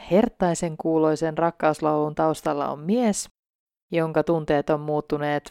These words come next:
pakonomaisiksi vähän liian nuorta tyttöä kohtaan. Biisin nopeatempoisuus tekee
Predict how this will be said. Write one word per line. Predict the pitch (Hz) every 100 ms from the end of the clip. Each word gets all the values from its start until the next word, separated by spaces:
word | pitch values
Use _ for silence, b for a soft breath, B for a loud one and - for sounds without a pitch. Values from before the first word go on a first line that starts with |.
| _ _
pakonomaisiksi | 143 - 233 277 240 208 185 180 - 160 - -
vähän | 160 151 156 156
liian | 156 147 147
nuorta | 143 139 139
tyttöä | - 123 - 143 -
kohtaan. | - - - - - 180 _ _ _ _ _ _ _ _ _ _ _
Biisin | 214 208 185
nopeatempoisuus | 185 185 185 160 165 156 147 147 147 151 147 143
tekee | - 151 151 147 143